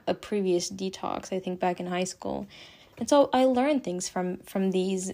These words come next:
withdrawals, and a lot of people probably thought I was insane for, for doing that. I remember I would go and people were like, "Oh, I can't reach." I'm like, "I know." <laughs> Um, and so that, that was the first one,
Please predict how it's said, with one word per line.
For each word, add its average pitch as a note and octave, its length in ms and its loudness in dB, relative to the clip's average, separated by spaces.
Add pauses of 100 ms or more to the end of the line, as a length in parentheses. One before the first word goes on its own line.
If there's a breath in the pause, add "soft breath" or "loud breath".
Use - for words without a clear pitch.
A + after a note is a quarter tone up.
withdrawals, F3+ 800 2
and F#3 120 2
a F#3+ 40 0
lot G#3 240 2
of G#3 80 -4
people G3 580 0 (480)
probably G3+ 440 2
thought G3 220 0
I F#3+ 100 4
was F#3 140 0
insane F#3 680 -2 (640 soft breath)
for, F3+ 580 2
for G3 140 0
doing F#3+ 300 2
that. F#3 100 -2
I F#3 60 0
remember F#3 300 0
I F#3 60 4
would F3+ 180 -2
go F#3 360 2
and F3+ 140 -4
people F#3 220 -6
were F3+ 60 0
like, G3 100 0
"Oh, C4+ 100 0
I B3+ 80 2
can't B3 260 -2
reach." B3 200 -4
I'm F#3+ 100 0
like, F#3+ 160 -4
"I G3+ 120 0
know." G3 360 0
<laughs> F#3+ 40 -10 (960 loud breath)
Um, F#3 440 4
and G3 220 0
so F#3 460 4 (160)
that, B3+ 300 8
that G#3+ 100 6
was A#3+ 120 6
the B3 80 -2
first G3 340 4
one, F#3 360 -4